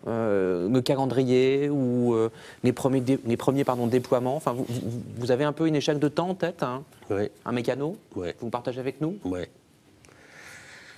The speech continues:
Speaker 2: Euh, en, en le disant, je me mets une pression évidemment impossible, hein. Mais
Speaker 1: Tout
Speaker 2: je
Speaker 1: est en tendresse dans l'émission, vous
Speaker 2: Non,
Speaker 1: savez.
Speaker 2: mais, non, mais c'est pas ça. Mais je pense que si on met pas de calendrier, il se passe rien.
Speaker 1: Bien sûr.
Speaker 2: Bon. Donc on va faire un compte. Alors d'abord,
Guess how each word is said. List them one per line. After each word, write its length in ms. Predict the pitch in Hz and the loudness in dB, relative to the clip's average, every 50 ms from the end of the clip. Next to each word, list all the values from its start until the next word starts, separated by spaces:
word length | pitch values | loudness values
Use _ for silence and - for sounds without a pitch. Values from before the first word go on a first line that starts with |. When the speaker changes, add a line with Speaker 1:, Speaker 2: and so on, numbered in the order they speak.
| - - - | -12 -8 -4
Speaker 2:
Euh, 180 | 85 92 90 85 85 82 82 - - - - | -4 -2 -2 -4 -6 -8 -10 -12 -12 -8 -4
en, 60 | 117 | -2
en 280 | 120 120 120 123 120 123 | 0 0 2 2 2 4
le 60 | 123 | 4
disant, 340 | 123 127 131 123 143 147 135 | 4 4 4 4 4 2 2
je 140 | 110 101 101 | 0 0 0
me 160 | 110 113 117 | 2 2 4
mets 160 | 120 123 127 | 4 4 4
une 100 | 120 107 | 4 2
pression 460 | 92 - 104 101 - - - 117 110 104 | 0 -2 -2 -2 -2 -2 -2 0 0 0
évidemment 540 | 95 82 82 85 90 90 90 92 90 85 - 69 73 | -2 -2 -2 -2 -2 -2 -2 -2 -2 -2 -4 -6 -8
impossible, 580 | 82 87 - 117 113 - - 143 107 92 95 | -8 -6 -6 -6 -6 -4 -4 -4 -4 -4 -6
hein. 60 | 98 107 - - - - | -8 -8 -10 -10 -4 -2
Mais 180 | 104 101 73 120 123 - - - | -2 -2 -2 -4 -10 -14 -6 -4
Speaker 1:
Tout 80 | - 180 | -2 0
Speaker 2:
je 80 | 170 | 0
Speaker 1:
est 80 | 170 151 | 0 -2
en 60 | 151 | -2
tendresse 340 | 147 156 147 139 131 120 113 | -4 -4 -2 0 0 -2 -2
dans 100 | 117 110 | -2 -4
l'émission, 340 | 110 107 110 104 - 107 92 | -4 -6 -6 -6 -6 -4 0
vous 60 | 107 | 4
Speaker 2:
Non, 120 | 123 127 | 4 4
Speaker 1:
savez. 280 | 123 135 135 123 113 - - | 6 4 4 2 0 0 0
Speaker 2:
mais, 40 | |
non, 80 | 127 131 | 0 2
mais 60 | 131 | 2
c'est 160 | 127 - 139 | 2 0 0
pas 140 | 131 - 139 | 0 0 0
ça. 160 | 135 170 160 | 2 2 2
Mais 160 | 135 117 107 104 | 2 0 0 -2
je 100 | - 123 | 0 0
pense 220 | 123 127 120 - | 0 0 0 0
que 100 | - 113 | -2 -4
si 300 | 101 - - - 117 120 | -2 -2 -2 0 2 2
on 120 | 120 117 | 2 2
met 140 | 117 117 120 | 2 2 2
pas 140 | 117 - 127 | 2 0 -2
de 80 | - - | -2 0
calendrier, 400 | 131 127 117 110 104 113 120 120 | 0 0 0 2 2 0 0 -2
il 40 | |
se 60 | 104 - | -2 -2
passe 240 | - 101 - - | -4 -4 -4 -4
rien. 220 | 98 87 82 78 78 - | -4 -4 -4 -6 -10 -14
Speaker 1:
Bien 80 | - 113 | -14 -12
sûr. 180 | - - 156 - | -10 -8 -8 -8
Speaker 2:
Bon. 120 | - 90 - - - - - - - - - - - - - - - - - - | -10 -12 -10 -12 -12 -12 -14 -18 -18 -16 -14 -14 -12 -12 -12 -14 -16 -10 -4 -2
Donc 140 | - 101 131 | 0 2 4
on 40 | 135 | 4
va 120 | 143 139 | 4 4
faire 160 | 139 - 165 | 4 4 4
un 80 | 156 143 | 2 2
compte. 220 | - - 143 123 117 - - | 2 0 0 0 -2 -4 -6
Alors 240 | 98 78 80 - - - | -4 -4 -4 -4 -2 0
d'abord, 300 | 143 127 110 90 - - | 0 2 0 0 -4 -6